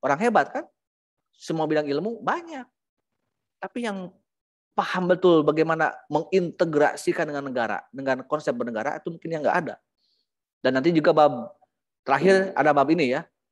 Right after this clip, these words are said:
Pancasila sebagai landasan pengembangan iptek. Nanti saya juga akan ngasih tugas dalam bab itu, Anda silakan Anda kembangkan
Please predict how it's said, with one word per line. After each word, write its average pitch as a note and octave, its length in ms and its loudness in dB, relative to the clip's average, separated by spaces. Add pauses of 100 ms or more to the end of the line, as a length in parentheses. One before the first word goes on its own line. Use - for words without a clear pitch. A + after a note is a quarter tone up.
(320)
Pancasila B2+ 320 0
sebagai C3+ 320 2
landasan B2+ 320 0
pengembangan A#2+ 400 -4
iptek. G2+ 320 -12 (160)
Nanti E3+ 240 4
saya E3 240 4
juga E3+ 160 4
akan E3 160 0
ngasih - 160 -6
tugas E3 240 2
dalam C3+ 80 2
bab A#2 160 0
itu, B2 240 0
Anda C#3+ 320 0
silakan C3 400 -6
Anda C3+ 160 -6
kembangkan C3+ 720 -4